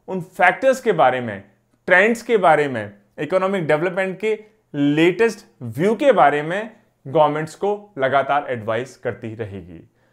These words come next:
उसके अलावा पांचवा फंक्शन कि प्लानिंग कमीशन किस तरह की मशीनरी जरूरत है ताकि हम हमारे प्लान्स को अलग-अलग स्टेजेस में सक्सेसफुली इंप्लीमेंट करवा सकें, इसके बारे में भी डिटरमाइन करेगी और गवर्नमेंट को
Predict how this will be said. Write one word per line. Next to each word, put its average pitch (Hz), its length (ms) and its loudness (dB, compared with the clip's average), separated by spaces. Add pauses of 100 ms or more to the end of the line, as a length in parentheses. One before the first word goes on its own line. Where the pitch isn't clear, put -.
(140)
उसके 147 240 -2
अलावा 147 400 6 (640)
पांचवा 214 380 6
फंक्शन 123 400 -8 (360)
कि 160 60 -2
प्लानिंग 175 440 0
कमीशन 196 500 -4 (400)
किस 247 320 -2
तरह 170 300 6
की 254 160 -2
मशीनरी 190 460 -4
जरूरत 131 540 0
है 165 220 0
ताकि 160 300 -2
हम 160 640 -4
हमारे 147 440 2
प्लान्स 147 380 -2
को 196 100 -4
अलग-अलग 196 520 2
स्टेजेस 156 380 -6
में 185 80 -10
सक्सेसफुली 170 680 -8 (300)
इंप्लीमेंट 139 480 -2
करवा 170 240 2
सकें, 156 360 -6 (260)
इसके 202 380 2
बारे 147 320 2
में 147 240 -4
भी 214 260 -6 (300)
डिटरमाइन 165 400 0
करेगी 190 380 -2
और 160 280 -2
गवर्नमेंट 135 340 -4
को 190 340 -12